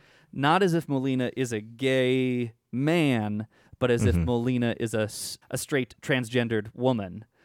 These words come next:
Speaker 2: Mm-hmm.
Speaker 1: Um, and that is an interesting interpretation that I think we
Speaker 2: Mm-hmm.
Speaker 1: weren't progressive enough in the nineties to be able to put in a musical. But there's also plenty of trans erasure in literature, and that gets me a little up in arms sometimes.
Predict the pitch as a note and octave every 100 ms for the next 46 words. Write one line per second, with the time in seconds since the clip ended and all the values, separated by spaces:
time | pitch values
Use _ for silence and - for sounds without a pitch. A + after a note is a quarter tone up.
0 | - G2+ A2 B2 A2+ A2 G#2 G2 _ _
1 | - C3+ B2 A#2+ A#2 A#2 A2 - _ _
2 | _ _ _ _ _ _ _ _ - A#2+
3 | C3 C3 D#3 E3 E3 E3+ F#3 G3 F#3+ G3
4 | F#3+ F#3+ F#3+ A3+ A#3 D3 D#3+ C#3+ G#3+ F#3+
5 | D#3 C3+ C#3 - - D3 C3 C3+ C3+ B2
6 | B2 A#2 A#2+ A2+ A2+ A#2 A2+ A2 - A2+
7 | A2 A2 - A#2+ A2 G#2 G2+ A#2+ C#3 -
8 | A#3+ - _ _ _ _ _ _ _ _
9 | _ F3+ E3+ C#3+ - - - A#2 A#2+ A#2
10 | A#2 A#2 G#2 F#2+ B2+ A2 A2 G#2+ E3 -
11 | F3 E3 F3 F3 E3+ F3 E3+ E3 A2 G#2+
12 | G2+ G2+ _ _ - A2+ A#2+ C3 C#3 C3+
13 | C#3 C#3 D3 D3 C#3+ D3 - D3 D#3 D3
14 | C#3+ D3 C#3 -